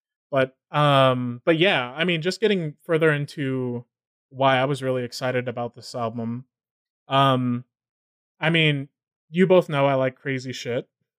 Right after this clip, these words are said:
right? <laughs> So this album definitely fits inside of that space.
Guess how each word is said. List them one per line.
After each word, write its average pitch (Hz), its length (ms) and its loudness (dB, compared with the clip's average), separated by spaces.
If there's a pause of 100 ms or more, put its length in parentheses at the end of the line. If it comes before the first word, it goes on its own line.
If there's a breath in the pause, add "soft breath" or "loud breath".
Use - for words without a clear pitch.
right? 117 360 -10
<laughs> 147 380 -6
So 135 580 2 (500)
this 160 180 4
album 170 680 2
definitely 147 420 -2
fits - 360 -2
inside 131 500 -4
of 120 100 -8
that 120 320 -6
space. - 800 -8